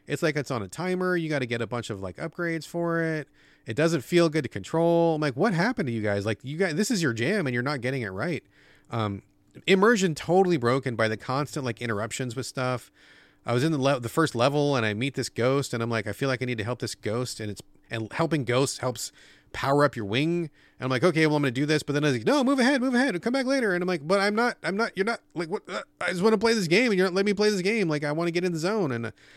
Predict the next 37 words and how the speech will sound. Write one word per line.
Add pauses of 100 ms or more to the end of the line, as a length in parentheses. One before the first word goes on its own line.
(260)
I
can't
get
in
the
zone."
Like,
it's
just
like, (340)
you
get
to
this
hub,
there's
a
hub (500)
and
there's
all
these
people
walking
around
in
the
hub.
And
I'm
like,
"Gross,
like,
what's
happening
here?"
Like,